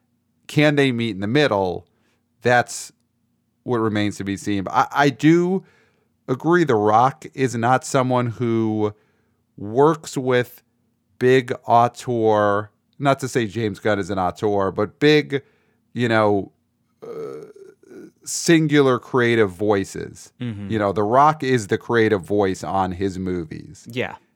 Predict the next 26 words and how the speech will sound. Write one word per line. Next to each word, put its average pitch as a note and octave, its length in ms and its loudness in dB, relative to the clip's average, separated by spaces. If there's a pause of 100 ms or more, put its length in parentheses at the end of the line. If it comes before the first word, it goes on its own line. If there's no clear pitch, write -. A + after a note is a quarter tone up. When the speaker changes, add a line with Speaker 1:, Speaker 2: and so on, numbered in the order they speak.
(440)
Speaker 1:
And, G2+ 600 0 (800)
yeah, D3+ 340 0 (160)
I A#2 140 -2
do C#3 220 2
think C#3 240 0
this C#3 220 0
throws A#2 400 2
a, A#2+ 60 0
a A2 220 0
wrench G#2+ 360 0
in A2 80 -4
those G#2 220 -2
plans. A2 680 -2 (600)
And G#2+ 760 0 (1400)
it's C#3+ 220 0
a, - 220 2
it's D3+ 260 0
interesting E3 640 0
timing. F#2 480 0
I C#3+ 200 2
think F3+ 300 -4
they're C#3+ 160 4
separate. B2 540 0
I B2+ 120 -2
don't C3 320 0
think B2+ 360 -6